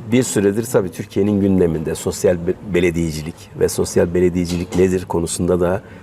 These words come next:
hem bilimsel akademik, e, e, çevrelerde hem de siyasi platformlarda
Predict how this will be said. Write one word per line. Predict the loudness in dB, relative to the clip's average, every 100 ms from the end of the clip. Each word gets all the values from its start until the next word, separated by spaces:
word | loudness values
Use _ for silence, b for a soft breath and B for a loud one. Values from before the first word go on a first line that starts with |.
| -2
hem | 0 2
bilimsel | 2 2 2 2
akademik, | 2 0 -2 -2 -6 -6 0
e, | 0 2 0
e, | 0
çevrelerde | 2 4 4 2 0 0 0 0
hem | 2
de | 0
siyasi | 2 2 4 2 -2
platformlarda | 0 0 0 -4 -2 0 2 0